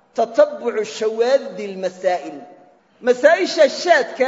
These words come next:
raadinta la raadinayo, la doondoonayo,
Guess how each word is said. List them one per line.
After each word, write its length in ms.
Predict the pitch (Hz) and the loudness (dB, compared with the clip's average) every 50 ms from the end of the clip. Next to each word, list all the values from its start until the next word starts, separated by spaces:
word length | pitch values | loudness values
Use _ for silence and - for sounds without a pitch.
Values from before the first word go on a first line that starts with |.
| 269 277 | 0 0
raadinta 600 | 240 254 262 277 285 277 330 359 - - 285 277 | 2 2 4 4 4 2 0 -2 -4 -2 0 0
la 160 | 262 262 254 247 | 2 2 0 0
raadinayo, 680 | 226 233 262 262 269 262 311 339 311 285 277 277 285 285 277 | 0 2 2 2 2 0 0 0 0 0 0 4 6 6 6
la 180 | 285 285 285 285 | 6 6 4 4
doondoonayo, 1080 | 285 285 302 294 302 302 294 285 302 311 339 359 349 320 269 233 226 220 214 208 202 | 4 4 6 6 6 6 2 -2 0 2 2 4 4 4 4 2 2 2 0 2 2